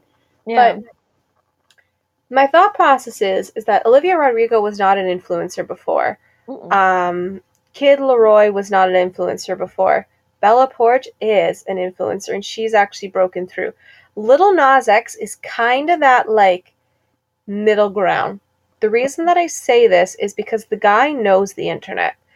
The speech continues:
Speaker 2: The
Speaker 1: Mm-hmm.
Speaker 2: guy was a Nicki Minaj stan.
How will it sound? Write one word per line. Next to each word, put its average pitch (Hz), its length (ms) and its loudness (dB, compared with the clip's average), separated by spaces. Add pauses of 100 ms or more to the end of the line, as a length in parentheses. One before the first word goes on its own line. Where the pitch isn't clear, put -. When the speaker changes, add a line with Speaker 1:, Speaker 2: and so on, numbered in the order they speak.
(320)
Speaker 2:
The 196 80 -4
Speaker 1:
Mm-hmm. 190 60 -6
Speaker 2:
guy 208 260 6
was 220 340 0
a 214 60 0
Nicki 226 380 -2
Minaj 233 580 0
stan. 233 880 0